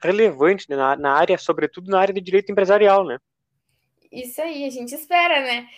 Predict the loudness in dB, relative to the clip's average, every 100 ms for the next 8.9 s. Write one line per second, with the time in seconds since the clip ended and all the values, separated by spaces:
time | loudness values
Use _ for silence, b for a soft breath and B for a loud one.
0 | _ -20 -14 -10 -8 -10 -12 -18 0 0
1 | 0 _ -4 -4 _ -10 -10 _ _ _
2 | B B B B B B B _ _ _
3 | 2 4 6 4 2 2 4 4 0 0
4 | 0 0 0 0 6 6 6 2 0 2
5 | 0 0 -2 2 2 0 -8 -10 -2 -2
6 | -2 -6 -8 -8 -4 2 2 0 -10 _
7 | _ -4 -2 -2 -4 -4 -6 2 2 2
8 | -2 0 0 0 2 0 2 0 0